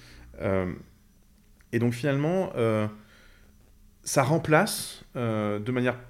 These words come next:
plus sécurisée ce qui se faisait autant jadis, à savoir, euh, je t'envoie une photocopie, euh, par email, ou je sais pas quoi, par scan, par fax, que sais-je, de mes relevés bancaires. Euh, donc finalement, c'est un, c'est une, c'est, c'est une méthode de transmission, euh, automatique et sécurisée des relevés.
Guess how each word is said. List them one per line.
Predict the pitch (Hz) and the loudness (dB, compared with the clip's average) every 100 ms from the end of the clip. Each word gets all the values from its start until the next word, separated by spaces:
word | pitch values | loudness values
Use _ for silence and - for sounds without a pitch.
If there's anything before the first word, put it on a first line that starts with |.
| - | -20
plus | - 208 | -8 -6
sécurisée | 196 175 - 147 127 117 147 208 | -2 -4 -4 -6 -4 -2 0 0
ce | 220 - | -4 -8
qui | - | -8
se | - | -4
faisait | - 147 160 160 - | -2 2 4 2 0
autant | 147 - 131 | -4 -2 0
jadis, | 120 117 151 - - | 2 2 0 -6 -6
à | |
savoir, | 120 120 110 127 175 135 | -4 -2 0 2 2 0
euh, | 98 - - - - | -4 -6 -20 -20 -20
je | - | -4
t'envoie | 135 127 | 0 2
une | 131 | 0
photocopie, | 143 135 131 135 127 139 147 147 | -2 -4 -2 -2 -4 -4 0 0
euh, | |
par | 127 117 | 2 0
email, | 117 120 123 131 131 | 2 2 2 0 0
ou | |
je | 113 | -2
sais | |
pas | 110 | -6
quoi, | 107 123 104 | -2 -2 0
par | 107 | -2
scan, | - - 117 127 - | -4 -2 -2 -2 -2
par | 92 | -4
fax, | - 117 117 | -2 -2 -2
que | - 113 | -6 -6
sais-je, | - 127 131 113 | -2 0 0 0
de | 98 104 | 0 0
mes | 104 | 0
relevés | 110 107 104 | 0 2 0
bancaires. | 104 101 131 190 131 - - - - - - | -2 -2 -2 -2 -4 -10 -20 -20 -20 -20 -10
Euh, | 123 104 104 98 | -2 0 2 2
donc | 104 104 | 0 -2
finalement, | 131 135 | -2 -2
c'est | 170 - | -2 0
un, | 113 120 120 120 120 | 2 2 0 0 -2
c'est | 120 123 | -6 -4
une, | 113 110 | -4 -6
c'est, | - 92 | -10 -10
c'est | - | -6
une | 110 110 107 | -4 -4 -2
méthode | 123 143 165 | -2 0 -2
de | 139 | 0
transmission, | 131 135 - 127 - 143 143 113 | -4 -6 -6 -8 -6 -6 -2 -4
euh, | - | -4
automatique | 117 123 120 120 131 | -4 -2 -4 -6 -8
et | |
sécurisée | 110 110 - 117 113 | -8 -8 -6 -4 -2
des | 104 | -2
relevés. | 98 123 | -2 -2